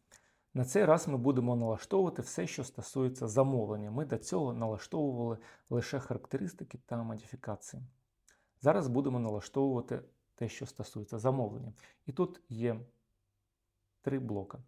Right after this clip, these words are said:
статуси, доставка, оплата.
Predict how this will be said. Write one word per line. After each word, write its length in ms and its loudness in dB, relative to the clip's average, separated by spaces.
статуси, 680 -4
доставка, 840 -4
оплата. 520 -6